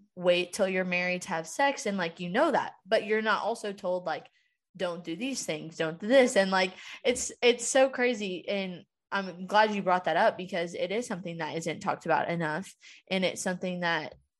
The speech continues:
when we are exposed to all these things, it just seems so normal. And it's, it's, it's normal. It's just not okay.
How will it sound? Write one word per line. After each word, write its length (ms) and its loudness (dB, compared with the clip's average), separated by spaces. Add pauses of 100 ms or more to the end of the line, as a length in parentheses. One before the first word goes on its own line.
(160)
when 340 -4
we 120 -4
are 180 2
exposed 420 -4
to 80 -2
all 80 0
these 220 -6
things, 440 -10 (420)
it 160 2
just 180 0
seems 220 -4
so 140 6
normal. 680 -2 (140)
And 100 2
it's, 300 -2 (100)
it's, 520 -2
it's 260 2
normal. 800 2
It's 160 -2
just 180 -8
not 180 0
okay. 680 -4